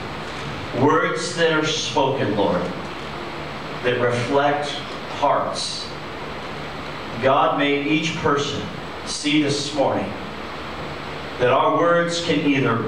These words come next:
bless our families or our words can curse our families for generations, God.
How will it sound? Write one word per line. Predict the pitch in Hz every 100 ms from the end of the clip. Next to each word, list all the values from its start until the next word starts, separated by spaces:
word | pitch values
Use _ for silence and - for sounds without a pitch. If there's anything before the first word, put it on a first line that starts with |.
| 117
bless | 143 214 220 -
our | - -
families | 110 104 98 92 95 - - 78 - - - - - - - - -
or | 131 123
our | 120 -
words | 139 139 139 - - - - -
can | - - -
curse | - - - - - - - -
our | - -
families | - 95 92 - - - - - - - - - - - - -
for | - 107
generations, | 107 113 107 107 107 104 - -
God. | - - -